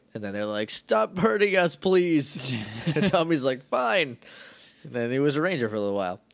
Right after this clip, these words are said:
Speaker 1: We jump up to
Speaker 2: Let's
Speaker 1: the
Speaker 2: talk
Speaker 1: moon.
Speaker 2: about, can we talk about that picture?
Speaker 1: Yes.
Speaker 2: Okay.
Speaker 1: 'Cause,
Speaker 2: 'Cause
Speaker 1: 'cause I
Speaker 2: we're
Speaker 1: have stuff to talk about on the moon.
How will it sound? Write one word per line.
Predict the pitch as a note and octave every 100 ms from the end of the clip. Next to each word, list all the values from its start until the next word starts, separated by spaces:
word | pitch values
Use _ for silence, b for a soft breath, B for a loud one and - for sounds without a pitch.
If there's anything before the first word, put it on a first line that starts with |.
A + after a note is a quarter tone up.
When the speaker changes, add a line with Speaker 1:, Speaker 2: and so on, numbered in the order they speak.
| B B B B _ _ _
Speaker 1:
We | C#3
jump | F#3 A3+
up | A3+ -
to | D3+ G3 F#3
Speaker 2:
Let's | F#3+
Speaker 1:
the | G3
Speaker 2:
talk | C#4
Speaker 1:
moon. | B3
Speaker 2:
about, | G3+
can | -
we | G#3+
talk | A3+
about | G#3+
that | G#3 G3+
picture? | G3+ G3+ F#3+ - _ _ _ _ -
Speaker 1:
Yes. | C#3+ G2+ - - _
Speaker 2:
Okay. | B2 A2 - -
Speaker 1:
'Cause, |
Speaker 2:
'Cause | - D3 C#3
Speaker 1:
'cause | - D3
I |
Speaker 2:
we're | E3
Speaker 1:
have | D#3+
stuff | E3+
to | A#2
talk | C3
about | B2+ A2
on |
the | G2+
moon. | G2+ F2